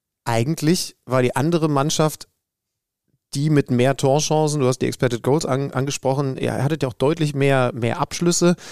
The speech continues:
und man muss dann sagen, sie waren halt effizient, aber, und das war das Komische an dem Spiel, das wart ihr eigentlich in den letzten Wochen ja, ähm, ihr,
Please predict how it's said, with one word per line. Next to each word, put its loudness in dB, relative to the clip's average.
und 2
man 2
muss 2
dann 2
sagen, 2
sie 2
waren 2
halt 2
effizient, 0
aber, 2
und 0
das -2
war 2
das -4
Komische 2
an 2
dem -2
Spiel, 2
das 0
wart -2
ihr 2
eigentlich 0
in 2
den 0
letzten -2
Wochen 0
ja, 2
ähm, 0
ihr, 2